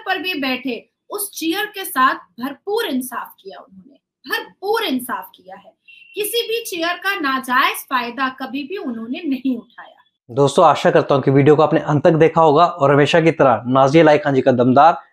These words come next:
Speaker 2: बेबाक और जबरदस्त reaction आपको काफी पसंद आया होगा, जहाँ पे नाजिया खान जी ने ना सिर्फ बात की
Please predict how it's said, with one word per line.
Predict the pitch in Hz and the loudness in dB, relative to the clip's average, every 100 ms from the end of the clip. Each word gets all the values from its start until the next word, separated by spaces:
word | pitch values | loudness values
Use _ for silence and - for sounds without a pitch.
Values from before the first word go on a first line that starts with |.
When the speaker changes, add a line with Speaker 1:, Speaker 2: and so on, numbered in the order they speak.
| _ | _
Speaker 2:
बेबाक | 135 131 147 143 - _ | 2 4 4 2 -2 _
और | 143 | -2
जबरदस्त | 135 143 170 170 143 | 2 4 4 4 4
reaction | 143 - 151 120 _ _ - | 2 4 -2 -2 _ _ -4
आपको | 139 160 | 0 0
काफी | - 143 180 | 2 2 4
पसंद | 175 160 170 160 | 2 2 4 6
आया | 156 | 6
होगा, | 180 | 4
जहाँ | 151 135 139 | 4 2 4
पे | 147 | 4
नाजिया | 135 135 165 | 4 6 4
खान | 160 143 | 4 2
जी | 139 | 4
ने | 120 | 4
ना | 120 139 | 2 0
सिर्फ | 156 139 | 2 0
बात | 120 139 151 | 4 2 4
की | 185 175 | 4 4